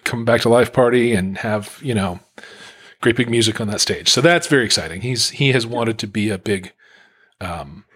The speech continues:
supporter of music and a big, you know, user of it in his business. And so that's, it's, it's great to have that relationship with him still and have that endure. I mean, you know, I've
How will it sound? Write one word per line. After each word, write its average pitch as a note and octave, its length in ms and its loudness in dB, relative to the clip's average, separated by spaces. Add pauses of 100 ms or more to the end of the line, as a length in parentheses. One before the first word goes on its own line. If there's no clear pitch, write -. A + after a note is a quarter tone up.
(100)
supporter C3 500 4
of A#2+ 80 0
music G#2+ 420 -2
and G2+ 80 -4
a F#2+ 40 -4
big, G2 380 -6
you B2 120 -6
know, F#2+ 260 -4 (300)
user A2 360 2
of G2+ 100 -2
it G2 60 -2
in G#2 80 0
his G2 80 0
business. G2 440 2
And E2+ 220 -4 (260)
so E2 200 0
that's, - 360 0
it's, - 380 0
it's G#2+ 120 -2
great A#2 200 2
to - 80 -2
have A#2+ 80 2
that A#2+ 120 2
relationship B2+ 420 2
with B2 100 2
him A#2+ 80 0
still D3+ 300 6
and A2 80 -2
have B2 140 2
that B2 120 4
endure. A#2+ 340 4
I B2+ 40 6
mean, B2+ 160 2
you C3+ 80 6
know, A#2 120 4
I've A2 160 -2